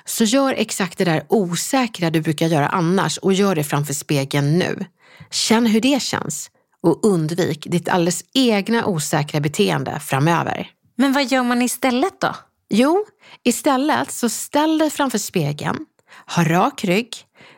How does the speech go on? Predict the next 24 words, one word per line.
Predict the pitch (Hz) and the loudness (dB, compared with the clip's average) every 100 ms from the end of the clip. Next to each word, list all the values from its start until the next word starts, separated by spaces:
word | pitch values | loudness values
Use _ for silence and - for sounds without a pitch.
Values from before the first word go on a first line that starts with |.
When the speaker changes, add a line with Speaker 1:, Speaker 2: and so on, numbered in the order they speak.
| - | -12
Speaker 1:
stå | - - - 269 285 | -10 -4 2 2 2
axelbrett | - 240 - - 151 147 190 - - - | 0 -4 -6 -4 -2 0 -2 -4 -20 -2
och | 196 | 0
ha | 185 185 | 2 0
stadig | - - 247 175 156 180 | -4 -2 0 2 2 0
blick | 160 185 185 | 0 -2 -2
mot | 170 156 | -4 -2
dig | 147 | -4
själv. | - - - - - | -4 -4 -6 -10 -20
Och | - - 226 | -6 0 2
så | 294 | 2
ler | 247 240 277 320 | 2 2 4 4
du | 302 | 2
så | - | 2
där | 165 151 | 0 0
avslappnat | - 185 160 156 - 202 - 151 147 | 0 0 0 -2 -4 -6 -4 -6 -4
trovärdigt. | - 151 156 185 151 - - - - - - - | 0 0 0 -2 -2 -6 -10 -20 -20 -20 -20 -12
Du | - | -6
ska | 196 254 | 0 2
inte | 233 294 | 2 2
visa | 277 196 | 2 0
hajtänderna | 180 185 165 214 190 165 - - | 0 0 0 0 0 0 -2 -2
utan | - 180 175 175 170 - _ | -2 0 0 0 -2 -10 _
le | 180 180 196 214 156 | 0 2 4 4 2